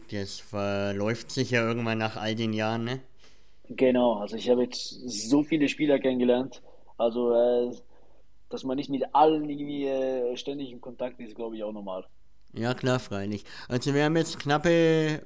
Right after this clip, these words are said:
Speaker 1: fast eine Dreiviertelstunde miteinander gesprochen, haben sehr, sehr, sehr viel über dich erfahren. Dafür erstmal danke.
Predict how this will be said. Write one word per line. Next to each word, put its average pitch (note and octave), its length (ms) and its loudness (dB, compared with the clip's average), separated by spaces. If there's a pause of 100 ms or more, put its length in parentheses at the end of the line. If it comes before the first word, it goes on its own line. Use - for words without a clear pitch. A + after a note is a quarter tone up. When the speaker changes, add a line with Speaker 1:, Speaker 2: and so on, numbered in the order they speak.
(120)
Speaker 1:
fast - 240 0
eine D#3+ 140 0
Dreiviertelstunde D#3 760 0
miteinander D#3 380 2
gesprochen, F3+ 520 0
haben D3 180 0
sehr, F#3 360 2
sehr, E3+ 300 0
sehr A3 380 2
viel D3+ 260 -2
über C3+ 180 2
dich C3+ 200 -2
erfahren. C3 480 -2
Dafür B2+ 240 -2
erstmal B2 240 -2
danke. C#3+ 400 -4